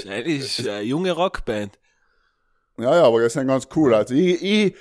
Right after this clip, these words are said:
Speaker 2: ich gönn's ihnen, ja, ich gönn's ihnen. Schön, dass wir etwas geholt haben. Jetzt brauchen wir nicht mehr Europameister werden als Italien. Jetzt ist, das reicht, das ist ja, wohl reicht das, ja.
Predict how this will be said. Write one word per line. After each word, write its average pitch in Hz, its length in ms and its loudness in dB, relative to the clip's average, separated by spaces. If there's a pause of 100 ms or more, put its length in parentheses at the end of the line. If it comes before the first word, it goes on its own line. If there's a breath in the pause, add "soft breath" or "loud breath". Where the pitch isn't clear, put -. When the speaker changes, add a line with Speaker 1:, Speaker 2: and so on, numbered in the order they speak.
(140 loud breath)
Speaker 2:
ich 160 180 0
gönn's 143 360 2
ihnen, 135 280 0
ja, 120 340 4
ich 123 120 -2
gönn's 110 320 -4
ihnen. 101 400 -2
Schön, 123 240 -2
dass 110 160 0
wir 120 140 2
etwas 92 180 -4
geholt 110 340 0
haben. 110 220 2
Jetzt 104 140 -6
brauchen 120 180 2
wir 123 80 -2
nicht 127 80 0
mehr 123 120 4
Europameister 110 680 0
werden 107 360 -2
als - 240 -8
Italien. 107 500 -2
Jetzt 107 180 -6
ist, - 200 -8
das - 280 4
reicht, 151 360 -2
das - 220 -2
ist 104 80 -4
ja, - 60 -2
wohl 117 160 0
reicht 98 380 -2
das, 95 200 -8
ja. 104 260 -2